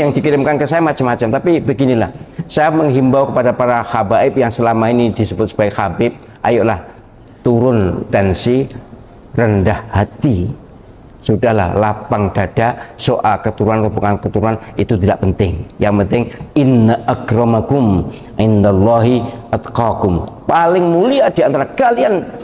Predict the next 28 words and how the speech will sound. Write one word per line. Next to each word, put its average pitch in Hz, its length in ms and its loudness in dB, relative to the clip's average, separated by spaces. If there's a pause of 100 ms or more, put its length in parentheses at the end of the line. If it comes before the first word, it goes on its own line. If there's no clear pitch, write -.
(100)
adalah 127 320 0
yang 117 240 0
bertakwa, - 480 -4 (240)
bukan 139 560 0 (160)
keturunan 135 560 0
atau, 127 160 0 (720)
atau 120 240 -2
bukannya, 101 480 0 (320)
Arab 123 400 -2
atau 113 320 -2
bukannya, 101 480 -2 (320)
kulit 131 320 2
hitam 123 320 0
atau 123 240 -2
bukannya, 101 480 0
dan 160 160 0
seterusnya. 240 480 -2 (800)
Yang 127 240 2
jelas, 139 180 0 (140)
umat 131 320 2
Muhammad 123 480 -2
ini 135 160 0
semuanya 127 640 2
dimuliakan 113 560 0
Allah 113 160 2
Subhanahu 107 240 -2
wa 123 80 0
taala, 123 80 -12